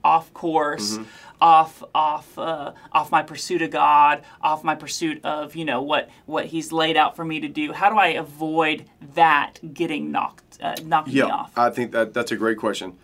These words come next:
Speaker 2: And the, the, the answer is, is, uh, simple. It's not easy. <laughs> The, the simple answer is this.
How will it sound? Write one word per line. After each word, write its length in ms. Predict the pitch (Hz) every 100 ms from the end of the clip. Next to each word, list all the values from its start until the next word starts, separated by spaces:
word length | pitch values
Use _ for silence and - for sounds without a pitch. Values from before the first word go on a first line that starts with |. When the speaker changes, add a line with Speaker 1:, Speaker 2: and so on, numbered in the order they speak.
| _ _ _ -
Speaker 2:
And 180 | 117 107
the, 100 | 104 104
the, 300 | 110 104 -
the 220 | 110 110
answer 400 | 113 107 - 107
is, 520 | - 104 98 90 - -
is, 540 | 104 104 95 90 - _ -
uh, 180 | 101 90 -
simple. 580 | - 131 131 131 - -
It's 200 | 107 -
not 200 | 110 101
easy. 320 | 95 87 - _ -
<laughs> 680 | 160 151 - - - - -
The, 160 | 123 -
the 140 | 117
simple 360 | 110 160 139 127
answer 320 | 120 110 120
is 140 | 113 104
this. 300 | 104 92